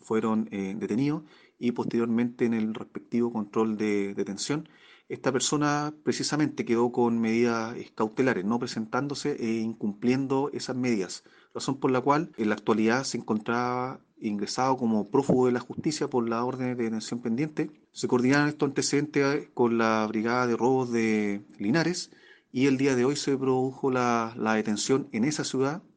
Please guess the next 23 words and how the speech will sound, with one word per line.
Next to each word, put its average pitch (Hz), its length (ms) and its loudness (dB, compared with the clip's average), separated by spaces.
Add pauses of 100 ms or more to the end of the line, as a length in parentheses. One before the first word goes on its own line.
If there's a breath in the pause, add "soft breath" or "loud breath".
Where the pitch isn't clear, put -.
(200)
Va 127 60 0
a 113 60 0
pasar 120 420 -2
a 107 240 2
disposición 113 480 -4
del 110 80 -6
juzgado 110 340 -2
de 107 120 -2
garantía 104 680 -4
correspondiente. - 600 -10 (440 soft breath)
Efectivamente, 175 640 4
esta 175 160 2
persona 160 360 0
registraba 147 840 2
diversas 135 420 2
detenciones 123 680 0
en 110 260 0
la 107 300 0
P 117 100 2
D 107 140 2
I. 131 160 2 (320)
Efectivamente, 113 800 0
el 107 260 0